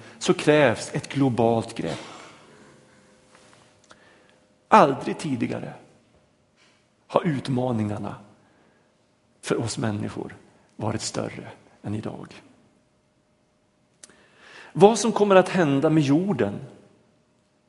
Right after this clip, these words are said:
är idag något som berör alla människor och mer eller mindre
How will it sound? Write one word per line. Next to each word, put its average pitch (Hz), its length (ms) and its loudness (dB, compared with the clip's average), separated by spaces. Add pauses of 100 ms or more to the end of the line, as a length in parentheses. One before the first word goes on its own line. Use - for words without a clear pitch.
(320)
är 139 120 4
idag 135 680 6 (880)
något 143 200 4
som 139 180 -2
berör 120 560 2
alla 135 380 0
människor 107 560 -6 (100)
och 143 100 2
mer 208 380 6
eller 170 280 4
mindre 139 560 0